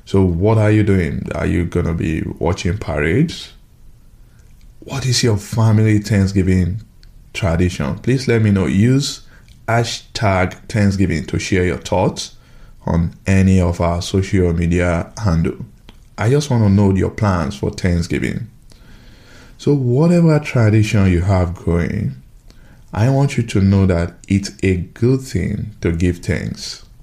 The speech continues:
You may not have achieved all your goals up to this time of the year. You know, I talk a lot about goal setting. I t-, love talking about career. I love talking about money,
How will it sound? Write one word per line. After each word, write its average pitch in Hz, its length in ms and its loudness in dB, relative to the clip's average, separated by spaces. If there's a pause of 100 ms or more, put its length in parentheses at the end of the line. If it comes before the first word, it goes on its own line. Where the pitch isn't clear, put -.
(920)
You 123 120 4
may 135 140 4
not 165 220 4
have 117 200 0
achieved 98 600 2
all 107 260 4
your 101 140 4
goals 85 840 0
up 101 180 -2
to 85 100 -2
this 85 280 -2
time 82 260 -2
of 76 120 -6
the 71 100 -6
year. 80 440 -2 (920)
You 110 120 2
know, 156 120 6
I 147 120 4
talk 117 340 -2
a 110 40 4
lot 92 340 4
about 82 400 0
goal 87 360 0
setting. - 760 -4 (720)
I 85 120 -2
t-, - 160 -18 (120)
love 90 320 0
talking 85 300 -2
about 78 320 -2
career. 90 640 -2 (600)
I - 80 -6
love 78 460 -2
talking 85 360 -4
about 80 280 -2
money, 98 480 0